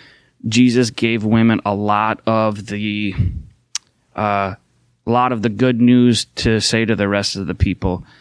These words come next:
And so I think it's really cool that Jesus went to Mary, went to Martha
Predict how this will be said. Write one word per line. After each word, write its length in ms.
And 180
so 460
I 120
think 200
it's 80
really 200
cool 280
that 220
Jesus 580
went 540
to 120
Mary, 600
went 320
to 100
Martha 600